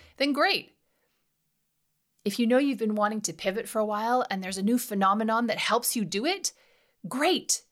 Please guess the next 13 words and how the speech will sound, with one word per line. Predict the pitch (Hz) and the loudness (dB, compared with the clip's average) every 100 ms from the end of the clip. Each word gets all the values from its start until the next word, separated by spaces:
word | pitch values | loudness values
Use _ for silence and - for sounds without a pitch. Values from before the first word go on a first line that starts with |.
| _ _ _ _ | _ _ _ _
If | 277 339 - - _ | 0 0 -2 -12 _
it | 247 - _ - | -4 -4 _ -4
takes | - 277 - - | -2 -2 -2 -4
you | 262 254 | -6 -8
towards | - 190 202 202 | -6 -2 0 0
the | - | -4
positioning | 208 202 - 190 202 190 | -6 -6 -2 -2 -2 -4
you're | 185 180 | -6 -10
aiming | - 180 180 185 | -10 -12 -12 -12
for, | - 196 196 196 208 _ _ _ 160 | -8 -4 -2 -4 -8 _ _ _ 0
go | 185 175 | 2 2
for | - - | 0 -8
it. | - | -10